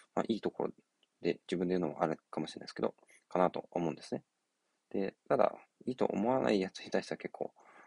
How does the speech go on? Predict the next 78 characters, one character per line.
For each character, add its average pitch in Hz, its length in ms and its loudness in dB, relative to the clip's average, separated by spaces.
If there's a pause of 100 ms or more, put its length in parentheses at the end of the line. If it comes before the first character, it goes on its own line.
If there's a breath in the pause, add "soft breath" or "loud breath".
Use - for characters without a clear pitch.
あ - 100 -4
の、 69 200 -6
尻 92 200 2
込 78 100 2
み 73 100 -6
す - 80 -10
る - 120 -8
っ - 60 -20
て - 80 -14
い 60 100 -10
う - 80 -12
と - 120 -8
こ - 80 -4
ろ 78 60 0
が 82 40 0
あ 82 40 0
る 78 100 -8
ん - 60 -12
で、 101 200 0 (580 loud breath)
う - 80 0
ん。 78 220 -2 (360)
ま 98 220 2
あ、 - 320 -6
な-、 110 220 -2 (180)
誰 85 180 4
で 101 60 4
も 104 140 4
そ 139 140 0
う - 20 2
な 95 60 4
の 82 100 2
か 78 80 0
も 80 100 0
し - 100 -8
れ 85 60 -2
な 78 40 -2
い - 40 -6
で - 40 -12
す - 60 -12
け - 100 -6
ど、 - 220 -6
<clears throat> - 720 -10
そ - 40 -20
れ 135 80 4
で 139 60 0
ま 156 120 4
あ、 - 60 4
入 113 80 0
れ 120 100 2
て - 80 -2
み 85 80 -2
て - 100 0
ち - 80 -2
ょ-、 107 180 2 (120)
ち - 80 -4
ゃ 120 40 0
ん 120 80 -8
と 110 140 -2 (460)
動 117 180 2
い - 40 0
て、 80 240 0 (300 soft breath)
す - 100 -2
ご 113 60 6
い - 140 -4
使 - 240 4
え 85 60 8
る 85 80 2
な 85 120 4
っ - 60 -8
て - 140 -8
い - 40 -2
う - 100 -8 (260)
印 85 160 -2
象 80 60 -2
で 78 100 -2
す - 120 -14
ね。 - 120 -10 (1000 soft breath)
で、 104 200 0